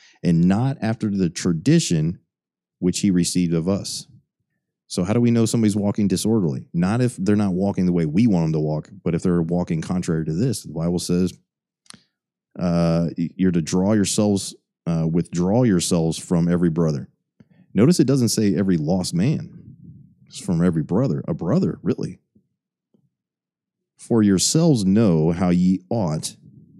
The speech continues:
to follow us, for we behaved not ourselves disorderly among you. Neither did we eat any man's bread for naught, but wrought with labor and travail night and day, that we might not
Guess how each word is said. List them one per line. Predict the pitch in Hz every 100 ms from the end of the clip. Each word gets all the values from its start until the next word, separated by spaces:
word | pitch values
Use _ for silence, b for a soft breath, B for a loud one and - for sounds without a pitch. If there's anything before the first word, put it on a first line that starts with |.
| - - _ _ _ _ _
to | - 78
follow | - 101 123 123
us, | 120 92 - - _ _ _ _
for | - 95
we | 92 92
behaved | 87 85 113 131 135 131 131 - -
not | 87 95 127
ourselves | 98 92 117 104 95
disorderly | 101 87 113 123 92 90
among | 98 98 135 107
you. | 78 - _ B B B B
Neither | 87 110 120
did | 107
we | 101
eat | 101 104 107
any | 98 107
man's | 101 95 80
bread | 76 90 87 85
for | 104
naught, | 101 76 73 - _ -
but | 82 -
wrought | 69 87 95 113 -
with | 87 -
labor | 92 104 110 117
and | 101 87
travail | 87 76 87 95
night | 82 87 101
and | 87
day, | 80 78 78 -
that | 85
we | 92
might | 90 90 104 117 -
not | 87 90 92 -